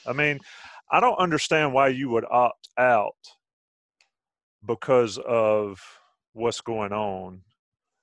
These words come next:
I can see opting out so you don't wanna get hurt. You know what I mean? I, it's just a,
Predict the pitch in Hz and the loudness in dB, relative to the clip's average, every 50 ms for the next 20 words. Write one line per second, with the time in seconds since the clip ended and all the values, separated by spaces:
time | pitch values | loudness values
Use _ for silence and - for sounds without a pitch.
0 | _ _ - 117 131 - - 180 151 131 131 131 117 - 117 123 120 117 110 - | _ _ -2 -2 -2 0 0 2 4 6 6 4 4 0 -2 0 0 0 0 -2
1 | - - 120 110 110 107 104 98 95 85 - - - - 190 165 107 - - _ | -6 -6 -4 -4 -4 -4 -6 -8 -10 -12 -12 -10 -4 -2 0 0 0 -2 -4 _
2 | _ _ _ _ _ _ _ _ _ _ _ _ _ _ - _ - 135 139 139 | _ _ _ _ _ _ _ _ _ _ _ _ _ _ -20 _ -12 -6 -4 -2
3 | 139 143 139 139 143 143 139 131 127 127 135 135 127 139 131 - - - 165 - | 0 0 0 0 -2 -2 -4 -2 0 0 0 2 2 0 -2 -2 -2 -4 -4 -2
4 | - - 127 117 101 | 0 0 0 0 -2